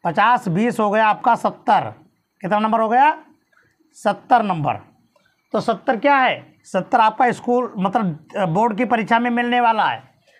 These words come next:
सत्तर नंबर आप बोर्ड में पाएंगे और तीस नंबर आपका प्रैक्टिकल से स्कूल देगा। कुल मिला के कितना हो जाएगा?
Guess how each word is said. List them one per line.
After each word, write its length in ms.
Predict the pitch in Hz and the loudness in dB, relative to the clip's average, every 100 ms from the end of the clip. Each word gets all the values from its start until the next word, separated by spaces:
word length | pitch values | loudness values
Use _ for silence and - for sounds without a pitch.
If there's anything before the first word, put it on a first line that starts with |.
| _ _ | _ _
सत्तर 440 | _ 202 190 - 254 | _ -6 -2 -2 0
नंबर 300 | 247 233 247 | 0 0 0
आप 100 | 214 | 0
बोर्ड 300 | 190 254 233 | 0 0 0
में 280 | 247 262 | 0 -2
पाएंगे 680 | 254 _ 233 226 254 285 302 - - _ 208 | -4 _ 0 0 0 -2 -2 -8 -20 _ -4
और 100 | 190 | -4
तीस 440 | - 240 269 254 | -2 0 0 0
नंबर 280 | 214 220 247 | 0 2 2
आपका 260 | 214 - | 2 2
प्रैक्टिकल 500 | 247 247 220 214 269 | 0 2 -2 2 0
से 320 | 196 240 127 - 185 | 0 -2 -2 -8 -6
स्कूल 360 | 180 147 262 233 | -6 -2 -2 0
देगा। 400 | 262 226 147 - - _ _ | 0 0 -2 -6 -20 _ _
कुल 120 | 214 | -2
मिला 200 | 214 220 | 2 2
के 120 | 226 | 0
कितना 260 | 226 233 262 | -2 0 2
हो 100 | 269 | 2
जाएगा? 400 | 269 262 190 | 2 2 0